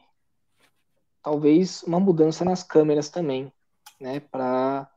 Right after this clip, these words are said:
porque o A vinte e dois, como é o dois, né? O A dois X, ele teoricamente tem que tá abaixo do A três X.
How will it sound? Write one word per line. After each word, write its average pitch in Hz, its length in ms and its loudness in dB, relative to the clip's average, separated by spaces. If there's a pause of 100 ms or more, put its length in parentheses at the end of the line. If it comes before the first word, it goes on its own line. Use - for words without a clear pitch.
(580)
porque 196 240 0
o 254 60 10
A 233 60 10
vinte 214 240 2
e - 20 2
dois, 214 640 6 (640)
como 202 220 0
é 143 80 6
o 131 120 4
dois, 143 480 6
né? 135 200 -2
O 127 100 4
A 131 80 4
dois 131 760 2
X, - 580 -2 (880)
ele 180 160 2
teoricamente 240 540 6
tem 214 120 2
que - 100 -6
tá 196 360 2 (100)
abaixo 175 520 4 (180)
do 156 160 4
A 151 80 4
três 156 420 -2
X. - 520 -6